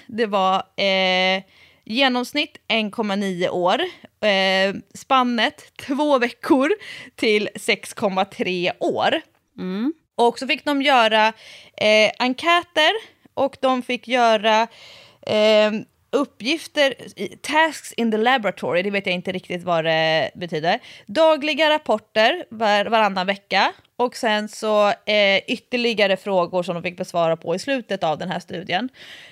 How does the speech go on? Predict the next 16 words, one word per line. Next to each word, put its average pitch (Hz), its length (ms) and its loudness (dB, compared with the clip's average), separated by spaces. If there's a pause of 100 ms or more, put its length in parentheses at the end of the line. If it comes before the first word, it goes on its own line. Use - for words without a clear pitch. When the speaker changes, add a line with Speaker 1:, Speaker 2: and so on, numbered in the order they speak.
(100)
Speaker 1:
Eh, 226 440 6
och 240 120 -2
då 262 120 0
fick 294 180 -6
de 247 140 -2
in 254 140 -2
ettusen 226 800 -4
fyrtionio 233 1200 -2 (580)
svar 202 480 0 (300)
totalt. 185 640 -4 (680)
Och, 247 520 0
eh, 247 340 4 (1040)
då 302 460 0 (280)
hade 277 340 -2
de 277 280 2 (160)
fått - 240 -6